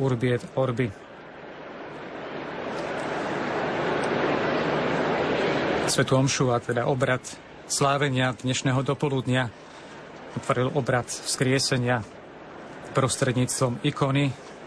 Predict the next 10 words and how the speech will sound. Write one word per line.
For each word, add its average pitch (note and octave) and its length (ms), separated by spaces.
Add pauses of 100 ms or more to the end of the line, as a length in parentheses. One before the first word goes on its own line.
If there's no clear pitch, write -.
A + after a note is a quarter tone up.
(280)
Krista B2 400
Spasiteľa, A#2+ 720 (1400)
na B2 120
ktorom A#2+ 440 (800)
je A2+ 80
prítomný B2 480
nápis, B2+ 640 (1120)
citát A#2+ 400
z - 160
Pavlovho C3 640